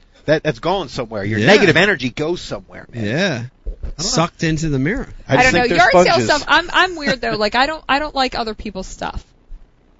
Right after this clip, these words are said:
Speaker 3: Because, like, I have, like, memories, and I'm kinda with Dave, but a little less weird on the mirror thing
Speaker 2: Yeah.
Speaker 1: Yeah.
Speaker 3: and magicalness of it.
Speaker 1: <laughs>
Speaker 3: But,
Speaker 1: Mysticism. Come
Speaker 3: like,
Speaker 1: on, man. That's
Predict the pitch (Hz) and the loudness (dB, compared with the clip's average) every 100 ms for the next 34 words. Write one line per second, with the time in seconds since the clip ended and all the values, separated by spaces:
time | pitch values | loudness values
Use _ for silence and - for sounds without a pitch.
0 | - 233 247 226 233 220 233 262 285 226 | -14 -4 -4 0 0 2 2 2 0 -4
1 | - 226 214 220 220 220 214 220 214 214 | -4 -4 -4 -8 -4 -4 -4 -6 -8 -6
2 | 269 277 294 403 381 370 294 240 240 220 | -4 -6 -4 -2 -2 -2 -8 -6 2 2
3 | 180 - 196 _ 233 240 277 254 233 226 | 2 -6 -12 _ -14 -8 -4 -4 0 -2
4 | 214 - 226 220 208 202 185 202 220 240 | -2 -8 -6 -4 -4 -6 -8 -6 -6 -6
5 | 247 277 160 156 120 147 - 208 202 - | -6 -2 2 2 2 2 2 0 -2 -2
6 | - 254 247 262 254 262 - 269 302 - | -6 -4 -6 -6 -8 -8 -4 -4 -2 -4
7 | - - - 208 - 269 262 185 156 151 | -4 -4 0 0 2 6 6 6 0 -2
8 | - 143 120 117 - 294 294 247 - - | -4 -6 -6 -4 4 6 6 4 0 0